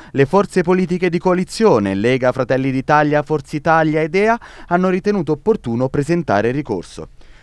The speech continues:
Tribuiani precisa che dal riscontro eseguito emergerebbero incongruenze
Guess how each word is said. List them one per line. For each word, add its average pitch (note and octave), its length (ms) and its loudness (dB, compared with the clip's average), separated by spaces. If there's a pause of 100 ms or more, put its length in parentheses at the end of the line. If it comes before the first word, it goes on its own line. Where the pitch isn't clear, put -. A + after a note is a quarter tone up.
Tribuiani G#3+ 600 2
precisa D3+ 420 -2
che C3+ 140 -2
dal C3 140 0
riscontro D3 480 -2
eseguito F#3+ 420 -2
emergerebbero D#3 800 0
incongruenze F#3 840 -4